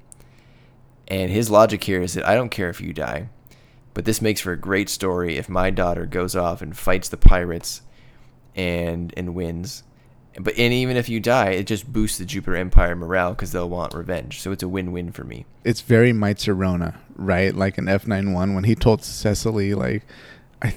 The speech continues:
Speaker 2: th-, well, maybe he didn't tell Cecily. Oh, no, I think it was Carozzo that mentioned that if Cecily dies in combat, uh, Meister won't complain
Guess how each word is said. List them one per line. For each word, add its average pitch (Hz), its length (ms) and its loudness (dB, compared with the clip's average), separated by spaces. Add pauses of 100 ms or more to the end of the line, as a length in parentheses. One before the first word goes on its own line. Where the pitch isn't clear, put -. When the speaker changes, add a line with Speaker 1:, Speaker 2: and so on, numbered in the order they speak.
Speaker 2:
th-, - 140 -8
well, 110 260 4
maybe 110 240 2
he - 20 4
didn't 98 220 -2
tell 101 160 2
Cecily. 104 440 -4
Oh, 147 140 4
no, 147 220 6
I 104 100 2
think 135 140 0
it 131 40 -2
was 120 100 0
Carozzo 117 480 2
that 92 100 -2
mentioned 95 460 -4
that 95 160 -2 (420)
if 104 100 0
Cecily 110 380 0
dies 98 240 2
in 98 100 -2
combat, 95 560 0 (600)
uh, 95 160 0
Meister 95 340 -2
won't - 160 -4
complain 92 460 -6